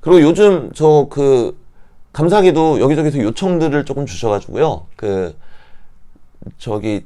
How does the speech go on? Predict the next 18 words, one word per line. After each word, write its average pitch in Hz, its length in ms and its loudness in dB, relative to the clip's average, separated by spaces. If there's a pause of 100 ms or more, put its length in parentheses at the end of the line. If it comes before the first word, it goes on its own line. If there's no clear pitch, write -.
(120)
좀 110 240 -8
부끄러운 175 340 0
얘기인데요. 98 640 -4
그 - 180 -14
외국어 131 640 6
자막 110 460 -4 (120)
요즘 110 200 -8
만들고 113 400 -4
있어요. 95 520 -6
네. 92 360 -8 (500)
그래서, 110 280 -8
아, - 220 -10
이거 101 160 -4
부끄러운 147 340 -2
건 143 120 -4
아니죠. 85 420 -8
감사한 104 340 -8
거죠. 76 260 -10